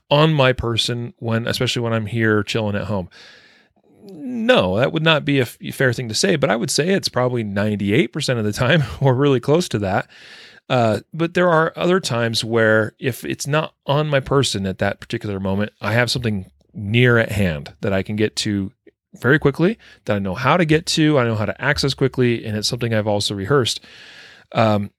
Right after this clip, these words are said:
<clears throat> also, uh, sometimes I'll have, like in my office here, I'll sometimes have a little A R staged here next to the desk. Uh, and, and in, in those cases, I might not necessarily always have the gun on my person,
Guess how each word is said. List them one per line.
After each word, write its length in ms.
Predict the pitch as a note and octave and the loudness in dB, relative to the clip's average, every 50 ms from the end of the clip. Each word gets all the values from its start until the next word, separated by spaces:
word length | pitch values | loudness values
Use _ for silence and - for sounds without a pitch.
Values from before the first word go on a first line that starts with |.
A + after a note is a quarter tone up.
| _ - | _ 0
<clears throat> 440 | E3+ G3 F3 D3 C#3 - _ - - | 2 2 2 2 0 -4 _ -2 2
also, 540 | C3+ C#3 C3+ - D#3+ C#3+ B2+ B2 A#2 A2+ - _ _ _ _ _ _ _ _ _ _ _ _ _ _ - - - | 2 2 2 4 4 4 4 4 2 0 -4 _ _ _ _ _ _ _ _ _ _ _ _ _ _ -16 -10 -6
uh, 380 | A2+ A2+ G#2+ G#2 G2+ F#2+ F#2 G2+ | -2 -2 0 0 0 -2 -4 -4
sometimes 320 | - E3 E3 G3 G3 F3 | -4 -2 0 0 0 2
I'll 80 | D3+ C3+ | 2 2
have, 240 | C#3 C3 C3 C3+ C#3 | 2 2 2 0 0
like 200 | B2+ B2 B2+ - | -2 -2 -2 -2
in 80 | D3 | -2
my 100 | C#3+ A#2+ | -2 0
office 340 | A2+ C3+ F3+ - - G2 - | 2 0 0 0 0 -2 0
here, 140 | - G#2+ G#2+ | 0 0 0
I'll 140 | D3 F#3+ F#3+ | 0 -2 -2
sometimes 320 | - F3 C#3 B2+ A#2 A2 | -4 -4 -4 -4 -2 -2
have 140 | B2 A2+ A2 | -2 -2 -2
a 20 | |
little 180 | G#2+ G#2 G#2 A2+ | -2 -4 -2 -2
A 120 | A#2 A2+ | 0 2
R 280 | A2 A2+ C#3+ C#3+ A#2+ F#2+ | 2 4 4 2 2 0
staged 460 | - - - G#2+ F#2+ F#2 F2+ - - | -2 -4 -4 -4 -4 -4 -4 -6 -4
here 260 | - G#2 F#2+ F2+ F2+ F2 | -4 -2 -2 -2 -4 -6
next 260 | F2+ F#2+ F#2 - - | -6 -8 -10 -10 -10
to 80 | - F2+ | -10 -8
the 80 | E2+ | -4
desk. 440 | F2+ G#2+ G2+ F#2 E2+ - - - - - - - - - - - _ _ | -2 -2 -2 -2 -4 -6 -10 -10 -14 -20 -20 -20 -20 -20 -20 -20 _ _
Uh, 320 | - - E2+ E2+ E2+ E2+ F2 | -10 -8 -6 -4 -4 -4 -2
and, 180 | F#2+ G#2+ C3 - - | -2 -2 -4 -2 0
and 120 | C#3 C3+ | 0 0
in, 120 | C#3+ D#3 F3+ | 0 -2 -2
in 120 | - D3+ | -2 -2
those 140 | D#3+ G3 G#3 | -2 -2 -2
cases, 280 | - - A2 - - B2 | -2 -2 -2 -2 -2 -2
I 60 | A#2+ | -2
might 320 | A#2+ B2+ D3+ F3+ F3 F3 | 0 0 2 2 2 0
not 120 | D#3+ D#3 C#3+ | -2 -4 -4
necessarily 320 | C#3 C3 - C3 A2+ A2 | -4 -2 -2 -2 -4 -4
always 180 | G#2 G#2 G2+ - | -4 -6 -6 -6
have 320 | - - A#2+ A2+ A2+ G#2 | -4 -2 0 0 0 -2
the 80 | G#2+ G2+ | -4 -4
gun 160 | G#2 G2 G2 | -4 -4 -4
on 120 | G2 G2 | -4 -6
my 60 | F#2+ F#2 | -6 -6
person, 460 | - - C3+ C3 - - B2+ B2+ | -4 -2 -2 -2 -2 -2 -4 -6